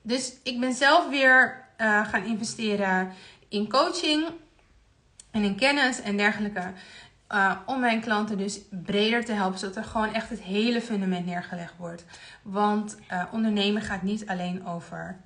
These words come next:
prijzen. Er komt veel meer bij kijken. Ideale klant. Hoe zet je jezelf uniek neer? Er zijn twee miljoen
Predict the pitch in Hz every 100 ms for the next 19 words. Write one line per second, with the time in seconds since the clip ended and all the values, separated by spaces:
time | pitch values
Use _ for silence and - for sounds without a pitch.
0 | _ - 185 - - - - _ - _
1 | - - _ _ - - 190 185 - 226
2 | 214 180 180 175 180 - - - _ 233
3 | 208 190 196 185 175 180 - - _ _
4 | 226 233 226 226 208 202 202 190 185 185
5 | 180 175 - 214 208 208 208 208 202 247
6 | 269 254 240 220 226 233 254 -